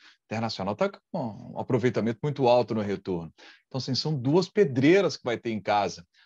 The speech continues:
Então, é, essa, um, um resultado importante contra o Fortaleza, uma vitória contra o Fortaleza, era fundamental. Bom, agora não adianta chorar o, o leite derramado, né?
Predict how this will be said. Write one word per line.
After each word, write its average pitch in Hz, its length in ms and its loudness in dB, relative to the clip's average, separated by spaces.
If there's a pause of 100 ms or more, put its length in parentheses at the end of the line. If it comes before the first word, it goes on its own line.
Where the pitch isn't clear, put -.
(120)
Então, 160 440 -4 (480)
é, 147 300 -2
essa, 143 420 -4
um, 165 340 -4
um - 20 0
resultado 175 360 2
importante 175 640 -2
contra 139 280 -2
o 127 40 -2
Fortaleza, 127 640 0
uma 120 120 -2
vitória 170 400 0
contra 131 260 -8
o - 20 -12
Fortaleza, 123 640 -2 (460)
era 180 260 4
fundamental. 123 800 -4 (120)
Bom, 123 280 0
agora 127 360 2
não 185 80 0
adianta 170 440 -2 (220)
chorar 127 460 4
o, 165 240 -4
o 151 40 -4
leite 135 280 -2
derramado, 113 520 -6
né? 92 160 -12